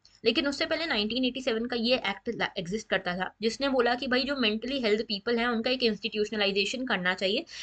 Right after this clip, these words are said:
लेकिन इसमें कोई भी प्रोविजन नहीं था उनके राइट्स को लेकर। ये एक्ट ने बोला कि भाई जो अथॉरिटी है जुडिशियल ऑफिसर्स की, मेडिकल हेल्थ ऑफिसर्स की, उनको सबसे ज्यादा अथॉरिटी दे दी गई। उनको बोला गया जो डिसीजन लेने आप लो,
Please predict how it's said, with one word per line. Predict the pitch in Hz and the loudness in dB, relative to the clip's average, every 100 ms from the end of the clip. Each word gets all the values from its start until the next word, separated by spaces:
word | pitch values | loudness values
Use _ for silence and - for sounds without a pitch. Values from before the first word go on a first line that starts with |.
| - | -4
लेकिन | 269 311 381 | 0 4 2
इसमें | - 262 - 330 | 0 -4 -4 -4
कोई | 339 240 | 2 2
भी | 233 | 2
प्रोविजन | 311 233 208 214 254 | 2 4 4 0 -2
नहीं | 247 | -2
था | 247 | 2
उनके | 311 240 262 | 2 2 0
राइट्स | 269 170 170 | 0 0 -2
को | - | -2
लेकर। | 196 165 - - - - - | -2 -2 -6 -16 -20 -20 -2
ये | 254 302 | 8 8
एक्ट | 277 - | 8 4
ने | 349 | -2
बोला | 349 247 233 | 0 0 0
कि | 269 | 0
भाई | 254 262 | 0 0
जो | 277 | 0
अथॉरिटी | 233 220 196 226 311 302 | 0 0 0 0 0 0
है | 190 202 | 0 0
जुडिशियल | 202 214 233 269 226 | 0 0 0 -2 -2
ऑफिसर्स | 208 226 220 247 247 | -2 -2 0 2 2
की, | - 226 | 0 -2
मेडिकल | 220 233 226 233 | 2 2 4 2
हेल्थ | 226 208 | 4 4
ऑफिसर्स | 214 190 208 - 220 220 | 2 0 -4 0 -2 -2
की, | 247 277 - - | -6 -6 -10 -6
उनको | 269 294 359 | 0 0 0
सबसे | 320 262 269 | -2 -4 -2
ज्यादा | 262 277 | 2 2
अथॉरिटी | 254 208 190 190 | 2 2 2 -2
दे | 202 160 | -4 -4
दी | 165 | -4
गई। | 170 170 - - - | -4 -6 -10 -16 -2
उनको | 277 330 | 2 4
बोला | 294 285 | 2 2
गया | 285 | 4
जो | 294 240 | 4 4
डिसीजन | 233 233 214 226 | 2 0 0 0
लेने | 214 233 | 0 0
आप | 190 180 190 | 2 2 4
लो, | 214 285 | 2 2